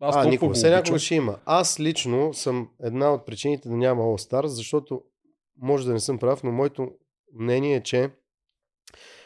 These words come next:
Speaker 1: стигнеш и до All Stars, означава, че под една или друга форма си се изчерпил.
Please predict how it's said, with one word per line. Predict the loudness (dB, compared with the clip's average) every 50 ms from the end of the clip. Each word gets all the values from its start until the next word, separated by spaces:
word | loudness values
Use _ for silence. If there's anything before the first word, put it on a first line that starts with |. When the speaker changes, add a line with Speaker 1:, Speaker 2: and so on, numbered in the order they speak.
| _ _
Speaker 1:
стигнеш | -8 -2 2 2 2 2 0
и | 0
до | 2 4
All | 4 2 2 2
Stars, | 2 2 2 0 -2
означава, | -4 -2 2 2 2 2
че | 2 -2 -6 -8
под | -8 -6 -2
една | 0 0 0 0
или | 0 -2
друга | -4 -4 -4
форма | -4 -2 -2 -4 -4
си | -6 -8
се | -12 -12
изчерпил. | -8 -6 -6 -6 -6 -6 -12